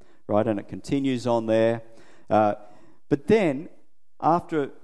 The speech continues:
doing this for a little while, this psa-, the psalmist here moves on. This psalm moves on to a beautiful celebration of how God reveals himself through his words.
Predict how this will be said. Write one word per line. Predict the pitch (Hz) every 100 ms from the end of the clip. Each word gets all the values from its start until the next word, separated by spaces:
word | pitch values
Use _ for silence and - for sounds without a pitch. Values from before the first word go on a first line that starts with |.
| - -
doing | 160 175
this | 156 -
for | -
a |
little | 139 175
while, | 151 107 98 101 107
this | 135 127
psa-, | - 147 139 139
the | -
psalmist | 113 - 147 156 147 -
here | 123
moves | 117 127 151 156 147 139
on. | 143 131 104 113 170 - - - - - - - - - - - -
This | 123 127
psalm | - - 143 175 160
moves | 117 98 104
on | 98 98
to | 104
a |
beautiful | 98 117 160 214 120
celebration | - 104 101 95 95 92 - 98
of | 110 107
how | 117
God | 113 123 117
reveals | 117 107 104 -
himself | 104 98 95 98
through | -
his | 120 160 -
words. | 190 220 117 - - - -